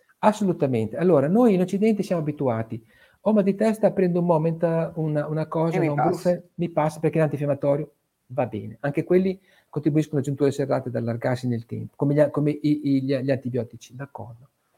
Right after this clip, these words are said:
Speaker 1: Fanno un danno al, al microvilli. E, ehm, e ho, ho un dolore articolare, prendo l'antibiotico. Sono stitico, prendo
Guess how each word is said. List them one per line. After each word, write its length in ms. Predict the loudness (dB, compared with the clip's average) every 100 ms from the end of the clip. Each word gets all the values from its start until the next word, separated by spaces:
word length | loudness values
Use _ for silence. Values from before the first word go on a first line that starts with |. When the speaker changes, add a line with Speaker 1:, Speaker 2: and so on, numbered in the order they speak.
| _ _
Speaker 1:
Fanno 180 | -4 -2
un 80 |
danno 300 | 2 2 0
al, 180 | -2 -4
al 140 | -2 -2
microvilli. 540 | -2 -4 -8 -12 -18 _ _ _ _ _ _ _ _ _
E, 320 | 4 4 2
ehm, 1160 | 0 2 2 2 0 0 -2 -2 -2 -4 -8 _ _ _ _ _ -16
e 140 | -6
ho, 80 | -2
ho 360 | 0 6 6 6
un 100 | 4
dolore 200 | 4 4
articolare, 520 | 2 2 4 4 2
prendo 300 | 2 2 4
l'antibiotico. 580 | 2 2 -2 -2 -6 -8
Sono 240 | -2 -2
stitico, 400 | 0 -2 0 -4
prendo 400 | -2 0 0 -2